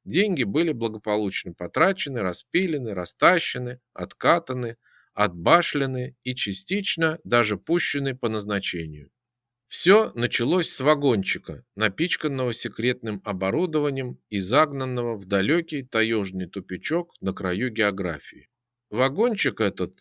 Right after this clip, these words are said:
должен был переместиться из пункта А в пункт Б, а если точнее, то в один из подмосковных наукоградов. Однако злополучный вагон в нужное место так и не попал.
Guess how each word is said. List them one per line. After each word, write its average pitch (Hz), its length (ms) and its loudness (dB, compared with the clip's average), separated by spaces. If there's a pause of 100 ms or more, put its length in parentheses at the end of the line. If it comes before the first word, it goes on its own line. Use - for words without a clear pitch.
должен 131 520 2
был 180 220 2
переместиться 117 880 -2
из - 300 -4
пункта 127 560 -4
А 185 220 2
в - 140 -18
пункт - 360 -4
Б, 101 380 0 (640)
а 117 100 6
если 151 300 4
точнее, 147 760 0 (300)
то 123 140 2
в 117 80 2
один 175 360 0
из - 260 -4
подмосковных 139 960 -2
наукоградов. 113 960 0 (560)
Однако 151 540 0
злополучный 123 800 0
вагон 170 580 0 (100)
в 90 140 -10
нужное 113 540 0
место 170 520 -2
так - 320 -2
и 139 60 -2
не 135 100 -4
попал. 127 540 -2